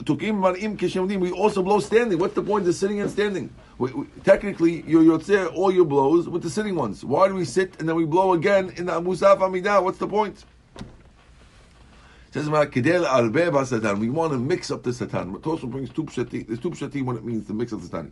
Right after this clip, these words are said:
Either when he hears the Jews are sing-, blowing extra blows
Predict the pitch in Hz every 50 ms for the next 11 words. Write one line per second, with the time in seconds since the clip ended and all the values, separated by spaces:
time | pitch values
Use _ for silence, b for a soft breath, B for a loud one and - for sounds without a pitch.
0 | _ _ 160 185 180 143 139 113 - - - _ b b b b b b b b
1 | b b - 120 131 131 127 123 104 117 156 170 170 151 127 127 117 92 - 165
2 | 165 147 123 123 120 113 - - 156 143 120 110 110 95 117 143 143 139 127 -
3 | - 156 156 - - 131 104 135 143 143 120 95 - - - -